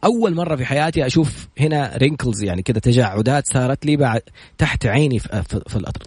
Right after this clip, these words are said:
أول مرة تجيني، أول مرة أحسها كده إنه أشوفها زي الكرمشة. قلت: "لا، مستحيل، ليه؟ أنا من فضل الله ما كان باين علي." أوكي، إنسان أربعين إيجاد، لكن ما كانت تجيني هذه ال-، ال-،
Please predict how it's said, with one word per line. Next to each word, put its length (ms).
أول 200
مرة 220
تجيني، 360
أول 180
مرة 180
أحسها 340
كده 220
إنه 120
أشوفها 380
زي 180
الكرمشة. 400
قلت: 180
"لا، 220
مستحيل، 480
ليه؟ 360
أنا 220
من 200
فضل 220
الله 160
ما 120
كان 260
باين 220
علي." 320
أوكي، 240
إنسان 260
أربعين 380
إيجاد، 400
لكن 420
ما 160
كانت 300
تجيني 300
هذه 160
ال-، 160
ال-، 180